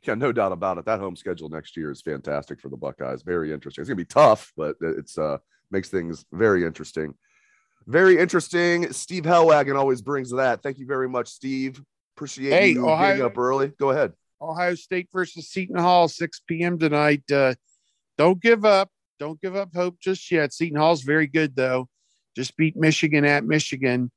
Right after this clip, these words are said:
Speaker 2: And, uh, Buckeyes have their work cut out for 'em. I think on the early line, I saw Seton Hall favored by two in that tournament down in little four-team event down there at, uh, Fort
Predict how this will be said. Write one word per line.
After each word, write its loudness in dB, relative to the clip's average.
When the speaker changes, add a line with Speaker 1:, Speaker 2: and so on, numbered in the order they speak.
Speaker 2:
And, 4
uh, 8
Buckeyes 2
have 0
their 2
work -2
cut 0
out 4
for -4
'em. -6
I -4
think -6
on 2
the -4
early 0
line, 0
I 4
saw 2
Seton -6
Hall 6
favored -4
by 4
two 4
in -2
that 4
tournament 4
down 2
in -2
little 8
four-team 4
event 2
down 2
there 2
at, -6
uh, 2
Fort -4